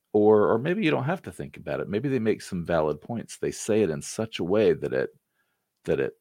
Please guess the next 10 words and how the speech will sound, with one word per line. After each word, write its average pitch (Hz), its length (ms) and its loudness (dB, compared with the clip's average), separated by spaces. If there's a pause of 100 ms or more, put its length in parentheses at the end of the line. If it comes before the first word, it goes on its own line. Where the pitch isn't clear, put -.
(160)
makes 78 400 -8
sense, - 480 -2
and 82 180 -4
you 82 140 -4
realize, 87 640 0 (140)
"Oh, 147 400 -6 (1200)
maybe 76 300 -2
I 82 60 2
really 107 320 4
did 147 400 -2